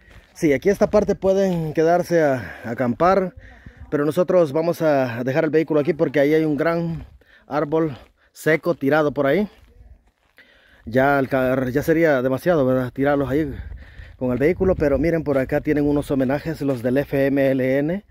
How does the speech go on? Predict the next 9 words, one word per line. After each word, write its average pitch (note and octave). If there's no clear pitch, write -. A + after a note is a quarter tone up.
Aquí B2+
hay C3+
personas D#3+
que C#3+
para C3
ellos D3+
son D3+
muy D3
importantes. C#3+